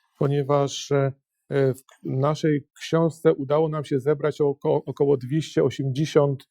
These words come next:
e, pozycji, e, pozycji naukowych, e, których autorem lub współautorem był profesor Winiecki.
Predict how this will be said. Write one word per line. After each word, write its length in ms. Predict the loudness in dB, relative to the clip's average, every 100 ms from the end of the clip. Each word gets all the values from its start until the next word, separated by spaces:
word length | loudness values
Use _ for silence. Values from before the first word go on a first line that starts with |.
| _ _ _
e, 200 | 0 0
pozycji, 760 | 0 -2 0 -4 -6 -6 -6 -6 _ _ _ -4
e, 360 | 0 2 0 -2 _ _ _ _ _ _
pozycji 360 | 2 2 0 -2
naukowych, 760 | 0 0 0 0 0 -4 -4 -6 -20 _ _ -2
e, 280 | 2 2
których 400 | 0 0 2 0 0
autorem 420 | -4 0 0 0
lub 140 | -2 -6
współautorem 720 | -4 0 2 2 0 -2 0
był 140 | -2
profesor 500 | 0 0 2 2 2
Winiecki. 680 | 2 -2 -4 -6 -2 -2